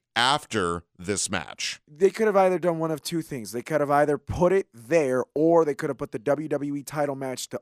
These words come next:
Speaker 2: open the show and then have Becky and Asuka go on right after that.
Speaker 1: Either
Speaker 2: And
Speaker 1: way.
Speaker 2: again, still put the SmackDown Tag Team title match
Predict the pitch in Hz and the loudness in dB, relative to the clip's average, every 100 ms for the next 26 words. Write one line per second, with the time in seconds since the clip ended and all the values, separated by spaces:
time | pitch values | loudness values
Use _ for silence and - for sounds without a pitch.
0 | - 190 - 165 147 127 - 131 120 107 | 4 4 4 -6 -8 -8 -4 -4 -2 -4
1 | 123 123 131 101 135 131 - 127 117 - | -8 -8 -8 -4 -4 -4 -8 -12 -12 -8
2 | 117 113 120 101 117 113 110 104 107 107 | -6 -6 -12 -10 -8 -8 -8 -6 -6 -2
3 | 120 131 170 175 185 - 127 104 85 139 | -2 -2 -2 0 0 -2 -2 -2 -2 -4
4 | 170 156 131 _ _ _ _ - - - | -2 -2 -4 _ _ _ _ -10 -6 4
5 | 208 160 - 180 - - - 165 151 - | 4 4 2 -4 -2 -4 -2 0 -2 -2
6 | 151 143 151 143 135 156 135 156 143 131 | -2 -2 0 2 0 -8 -8 -2 -2 -2
7 | 131 | -6